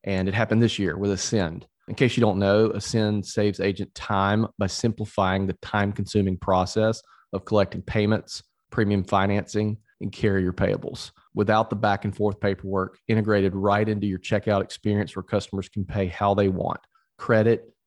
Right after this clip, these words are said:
debit, A C H. Own the entire customer experience. It's branded to your agency and offer a modern checkout experience that your customers want. Ascend will also, this is the big one for me,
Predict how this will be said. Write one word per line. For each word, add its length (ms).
debit, 420
A 120
C 240
H. 360
Own 360
the 120
entire 460
customer 440
experience. 760
It's 140
branded 480
to 60
your 180
agency 640
and 80
offer 280
a 60
modern 720
checkout 400
experience 560
that 160
your 80
customers 480
want. 240
Ascend 460
will 280
also, 760
this 120
is 100
the 80
big 180
one 160
for 140
me, 280